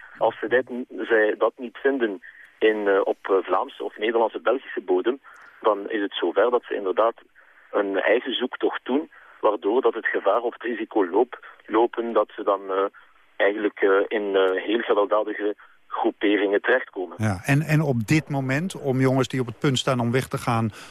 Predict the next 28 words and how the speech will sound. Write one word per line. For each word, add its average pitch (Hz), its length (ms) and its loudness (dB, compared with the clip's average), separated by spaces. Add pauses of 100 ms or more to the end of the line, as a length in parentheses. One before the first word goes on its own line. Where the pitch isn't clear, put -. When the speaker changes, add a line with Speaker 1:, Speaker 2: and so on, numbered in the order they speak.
(180)
Speaker 2:
toch - 180 0
nog 131 320 0
om 127 240 0
te 117 120 0
voorkomen 127 440 0
dat 123 160 -2
die 120 140 -2
gaan, 143 300 -2
wat 135 140 -4
zou 131 160 -2
daaraan 131 360 -2
kunnen 123 200 -2
gebeuren? 127 400 0
Even 127 180 -6
kort 127 180 -2
tot 117 160 -8
slot. 143 300 -4 (760)
Speaker 1:
Ja, - 120 2
op - 100 -2
de 117 80 0
eerste - 220 0
plaats 120 340 0
natuurlijk 113 380 -8
is 101 100 -2
het 101 120 -8
zo 107 160 0
dat 95 180 0
men... 95 220 -4